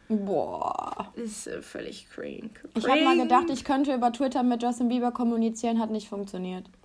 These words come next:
Speaker 2: Oh, man konnte halt mit One Direction über Twitter kommunizieren, deshalb hab ich das halt seit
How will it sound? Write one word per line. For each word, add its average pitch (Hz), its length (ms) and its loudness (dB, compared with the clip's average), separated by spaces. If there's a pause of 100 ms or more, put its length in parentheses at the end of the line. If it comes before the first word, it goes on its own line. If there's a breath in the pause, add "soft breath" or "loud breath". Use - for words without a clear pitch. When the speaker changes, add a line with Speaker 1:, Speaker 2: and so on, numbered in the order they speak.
Speaker 2:
Oh, 233 180 2
man 226 200 2
konnte 277 260 2
halt 233 160 0
mit 220 120 -2
One 226 120 0
Direction 220 480 2
über 214 180 0
Twitter 214 280 -6
kommunizieren, 220 580 0
deshalb 214 300 -2
hab 240 120 0
ich 277 120 -4
das 208 160 -8
halt 196 180 -4
seit 196 220 -4